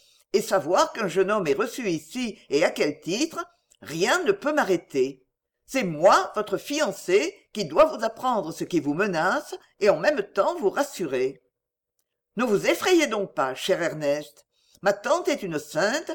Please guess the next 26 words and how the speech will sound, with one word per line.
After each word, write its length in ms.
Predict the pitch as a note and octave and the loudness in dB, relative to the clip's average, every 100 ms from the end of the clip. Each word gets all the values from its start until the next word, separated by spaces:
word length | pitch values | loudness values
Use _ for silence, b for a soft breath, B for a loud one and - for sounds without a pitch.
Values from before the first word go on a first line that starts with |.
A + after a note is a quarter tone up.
| B B | B B
et 80 | F#3+ | 2
ne 80 | |
peut 200 | F#3+ D3+ | 2 0
pas 140 | - D4+ | 2 0
poursuivre 480 | D4+ C#4 D4 G#3 F#3 | 0 -6 -6 2 2
une 100 | E3 | 2
idée 400 | C#3+ D3+ B3+ F4 | -4 2 2 2
qui 140 | D4+ | 0
doit 140 | F#3 | 0
faire 320 | D#3 - D4 D#4 | 0 0 0 0
mon 100 | B3+ | -2
malheur. 680 | F#3+ D3+ C3+ B2+ D3 - _ _ _ _ _ _ _ _ | 0 2 2 0 -4 -10 _ _ _ _ _ _ _ _
Je 120 | - G3+ | 0 2
ne 120 | F#3+ | 4
dis 160 | D#3 | 0
pas 240 | - - F#4 | 0 2 2
qu'il 200 | F4 D4 | 0 -2
me 80 | A#3 | -2
sera 220 | G#3 D#3 | -2 -2
facile 580 | - B3 - C4+ D#4 G#3 | -2 -6 -4 -4 -2 -2
de 80 | |
l'amener 460 | E3+ G3 E3+ D#3 B3+ C4 | 4 4 4 -4 -4 -2
à 100 | D3+ | -4
abandonner 540 | B2+ A3 C#4 B3 A3 | -2 -4 -4 -4 -4
son 180 | - D3 | -4 -6
projet, 640 | C#3 B2+ B2 C3+ G#3+ F#4+ | -4 -4 -2 0 0 -2